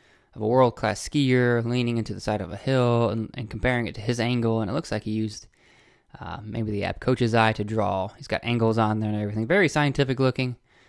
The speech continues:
And then you see another post below that that I copy and pasted where there's a guy kind of in this kind of Spider-Man crawling position. Looks like he's doing yoga.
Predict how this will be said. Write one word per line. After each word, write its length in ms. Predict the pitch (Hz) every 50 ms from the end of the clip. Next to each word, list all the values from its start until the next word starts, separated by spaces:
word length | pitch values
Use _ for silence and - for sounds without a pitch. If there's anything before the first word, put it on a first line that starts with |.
| _ _ _ _ -
And 140 | - 110
then 80 | 113 113
you 80 | 113 107
see 180 | - - 123
another 280 | 117 117 117 113 113 110
post 360 | - - 117 113 110 - 98
below 360 | 101 107 107 113 117 117 117
that 400 | 107 113 110 107 107 - - _ _ _ _
that 140 | - - 98
I 80 | 95 95
copy 300 | - 113 110 107 - 107
and 140 | 101 98 -
pasted 500 | 110 107 104 - - - 101 98 98 104
where 240 | 104 101 95 95
there's 200 | 95 101 104 101
a 80 | 107 107
guy 420 | 104 117 117 117 113 113 113 113
kind 240 | 110 - 110 107 107
of 100 | 107 101
in 140 | 101 101 98
this 360 | 95 95 101 - - - - _ _ _ _ _ _ _ _ _ _ _ _ _
kind 180 | _ - 107 92
of 80 | 98 -
Spider-Man 800 | - - - 113 113 117 117 117 113 113 113 110 110 110 113 107
crawling 680 | - - 131 127 120 120 117 117 117 113 113 113 107 - - - -
position. 580 | - 117 113 123 120 - - 127 117 117 117
Looks 180 | 117 120 - -
like 140 | 117 110 -
he's 140 | 117 110 107
doing 240 | 113 110 107 104
yoga. 680 | 110 117 127 127 123 120 120 120 117 117 113 107 -